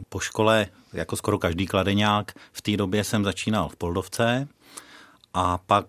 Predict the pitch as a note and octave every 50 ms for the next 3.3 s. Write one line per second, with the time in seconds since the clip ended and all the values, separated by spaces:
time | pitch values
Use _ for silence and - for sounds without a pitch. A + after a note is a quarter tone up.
0 | - G#2+ G#2 G#2 G2+ G2+ G2+ G2+ G2+ G2 F#2+ F2+ E2+ - - F2+ - F#2+ F2 F#2+
1 | G#2 G2 - - G2 F#2 - G#2+ G2 - - G2+ F2+ - G#2 F#2 F#2 F2+ - -
2 | G2+ G2 G2+ G2+ G#2+ G#2 G2 F#2+ F#2+ F#2+ F#2+ G2 G2 F#2 - - - A2 G2+ G2
3 | G2 G2 G2 G2+ G2+ F#2